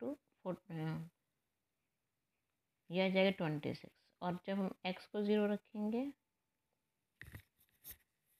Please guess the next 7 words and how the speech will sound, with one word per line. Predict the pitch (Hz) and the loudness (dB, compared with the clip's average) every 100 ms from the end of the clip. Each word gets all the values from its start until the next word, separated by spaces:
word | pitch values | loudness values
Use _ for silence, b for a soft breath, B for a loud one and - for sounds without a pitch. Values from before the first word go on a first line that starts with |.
| _ _ _ _ | _ _ _ _
तो | 180 175 | 2 6
y | 165 185 | 6 6
आ | 214 190 | 6 4
जाएगा | 185 180 180 233 | 4 4 4 2
fifty | 254 196 - - 190 | 0 -6 -10 -4 -4
two | - 175 170 | -2 -2 -2
upon | 170 - 160 196 | -2 -4 -2 -2